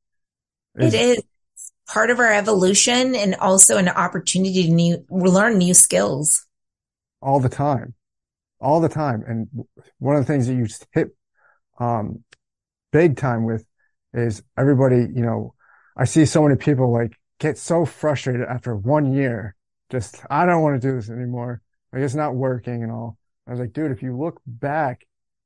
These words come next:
Speaker 2: where you were a year ago from where you are now, you're gonna see that you are a million times better than you were.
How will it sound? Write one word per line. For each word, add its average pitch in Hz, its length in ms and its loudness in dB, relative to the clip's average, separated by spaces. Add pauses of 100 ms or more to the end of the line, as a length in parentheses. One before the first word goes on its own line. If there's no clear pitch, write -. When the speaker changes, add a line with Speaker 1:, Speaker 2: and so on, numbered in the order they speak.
(120)
Speaker 2:
where 147 160 0
you 170 100 0
were 165 220 0
a 127 80 -2
year 170 300 2
ago 120 480 -4 (600)
from 135 120 -8
where 151 120 -4
you 156 140 -2
are 127 100 -4
now, 131 300 -2
you're 117 180 -4
gonna 127 120 -6
see 139 220 -8
that 123 180 -6
you 156 180 -6
are 117 140 -10
a 113 80 -8
million 147 440 -4
times 131 460 -4 (1040)
better 131 580 2
than 117 140 -2
you 117 80 0
were. 110 400 -6